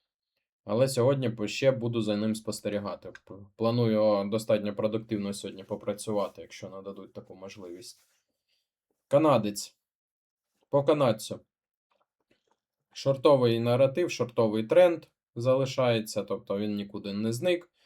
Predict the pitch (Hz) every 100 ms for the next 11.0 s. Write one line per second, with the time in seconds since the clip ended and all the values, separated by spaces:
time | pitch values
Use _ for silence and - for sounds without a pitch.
0 | _ _ _ _ _ 107 104 104 101 110
1 | 131 120 135 120 110 113 107 107 104 101
2 | 101 113 113 - 110 107 104 - 107 107
3 | 120 165 175 151 139 - _ _ _ _
4 | _ _ _ - 117 131 135 123 123 123
5 | 127 170 170 139 123 113 127 123 113 113
6 | 135 156 139 120 117 117 127 120 117 113
7 | - 110 120 113 120 107 113 110 104 113
8 | 120 123 117 101 - - 113 107 107 110
9 | 104 110 - 127 120 107 101 _ _ _
10 | _ - - 131 131 131 131 165 180